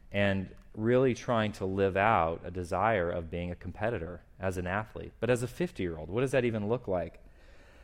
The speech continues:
So he quotes Michael Jordan. He talks about how in Jordan there was this intense need to compete. He says this, "There's no way to measure these things,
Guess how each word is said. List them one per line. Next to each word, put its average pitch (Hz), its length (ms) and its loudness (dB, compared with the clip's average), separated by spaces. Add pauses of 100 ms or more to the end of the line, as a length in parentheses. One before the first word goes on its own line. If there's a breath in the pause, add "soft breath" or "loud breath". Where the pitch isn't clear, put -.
(120)
So 160 200 8
he 165 80 8
quotes 208 360 8
Michael 113 320 4
Jordan. 104 360 2
He 131 80 -2
talks 139 360 0
about 113 280 4
how 117 260 6
in 104 160 -2
Jordan 120 460 2
there 107 160 4
was 101 180 0
this 104 280 -2
intense 135 800 -6 (840 soft breath)
need 104 340 0
to - 160 -10
compete. 87 540 -8 (200)
He 120 60 -4
says 123 380 4
this, 95 260 4
"There's 127 220 0
no 208 100 6
way 127 200 10
to 110 60 6
measure 104 300 2
these 82 240 -6
things, 92 340 -6